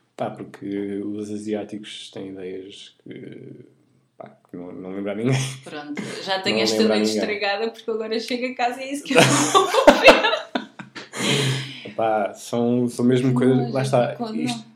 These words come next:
Speaker 1: mas isto é, é uma, é uma discussão e é um debate que eu, que eu, que eu tenho com, com várias pessoas, que é, que é sobre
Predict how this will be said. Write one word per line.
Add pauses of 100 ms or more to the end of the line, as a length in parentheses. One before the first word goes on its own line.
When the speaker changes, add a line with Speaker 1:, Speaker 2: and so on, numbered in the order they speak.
(100)
Speaker 1:
mas
isto
é, (220)
é
uma,
é
uma
discussão
e
é
um
debate
que
eu,
que
eu,
que
eu
tenho
com, (160)
com
várias
pessoas,
que
é,
que
é
sobre